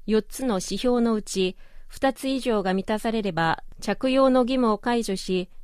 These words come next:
勧告に切り替えるということです。ただ、二つ以上が満たされた場合でも、医療機関や公共交通機関では、着用義務を当面維持するとしています。現時点で基準を満たしているのは、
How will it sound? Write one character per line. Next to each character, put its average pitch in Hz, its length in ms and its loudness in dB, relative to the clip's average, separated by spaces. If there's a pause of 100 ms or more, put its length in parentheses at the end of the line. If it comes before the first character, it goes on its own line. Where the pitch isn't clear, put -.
(140)
勧 254 240 -2
告 247 280 -2
に 233 160 0
切 - 120 -4
り 233 100 -2
替 240 200 0
え 233 80 2
る 185 80 -2
と 165 140 -4
い 160 100 -2
う 156 60 -6
こ 151 120 -8
と 143 120 -8
で 147 120 -4
す。 - 160 -12 (1500)
た 254 120 2
だ、 214 260 4 (120)
二 - 260 0
つ 285 140 -6
以 285 120 0
上 233 240 2
が 196 120 2
満 196 120 -2
た 233 120 -2
さ 247 120 -2
れ 240 120 -2
た 190 140 0
場 185 140 2
合 190 140 0
で 190 100 -2
も、 165 280 -2 (320)
医 220 100 0
療 269 260 2
機 - 120 -12
関 226 300 0
や 175 340 0
公 262 240 0
共 262 360 0
交 254 200 2
通 247 280 -4
機 - 120 -14
関 208 240 0
で 175 100 0
は、 160 260 0 (280)
着 233 260 -2
用 240 120 4
義 233 160 0
務 190 260 2
を - 160 -2
当 226 240 2
面 240 200 2
維 240 100 0
持 202 160 -4
す 190 120 -4
る 202 100 -4
と 175 140 -4
し - 60 -12
て 170 120 -6
い 156 120 -2
ま 147 140 -6
す。 - 120 -12 (1700)
現 247 260 4
時 285 120 -2
点 208 320 2
で 180 280 2
基 220 200 -2
準 254 220 2
を 254 60 6
満 240 140 2
た 254 140 0
し - 80 -8
て 196 160 -2
い 190 40 -2
る 208 80 -2
の 185 140 -2
は、 165 220 -2